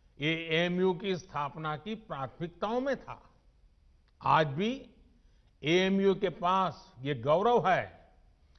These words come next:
कि इसकी फाउंडर चांसलर की जिम्मेदारी बेगम सुल्तान ने संभाली थी। सौ साल पहले की परिस्थितियों में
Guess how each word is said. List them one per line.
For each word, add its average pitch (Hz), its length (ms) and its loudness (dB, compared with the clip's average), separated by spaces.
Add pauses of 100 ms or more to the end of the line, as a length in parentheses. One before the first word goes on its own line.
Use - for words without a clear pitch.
(280)
कि 185 80 -2
इसकी 180 440 -2
फाउंडर 233 640 4
चांसलर 226 640 6
की 240 240 -2
जिम्मेदारी 185 720 4 (800)
बेगम 170 640 2
सुल्तान 175 600 0
ने 190 160 0
संभाली 156 500 -4
थी। 170 280 -16 (1400)
सौ 285 460 8
साल 247 400 6
पहले 214 440 4
की 220 180 -4
परिस्थितियों 190 720 -2
में 185 460 -4